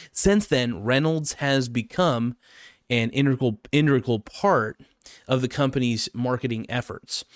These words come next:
using his signature wit and humor to promote Mint Mobile to a broader audience. I wanna,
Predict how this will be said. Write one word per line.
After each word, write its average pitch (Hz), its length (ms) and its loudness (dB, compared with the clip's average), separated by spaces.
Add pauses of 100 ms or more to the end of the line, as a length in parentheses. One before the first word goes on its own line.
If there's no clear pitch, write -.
(540)
using 190 400 4
his 175 180 2
signature 147 500 0
wit 127 220 2
and 120 140 -4
humor 113 440 0
to - 160 -6
promote 127 360 -2
Mint 113 180 -2
Mobile 117 480 0 (220)
to 135 160 0
a 120 40 0
broader 120 440 0
audience. 120 640 -2 (960)
I 135 60 0
wanna, 156 420 2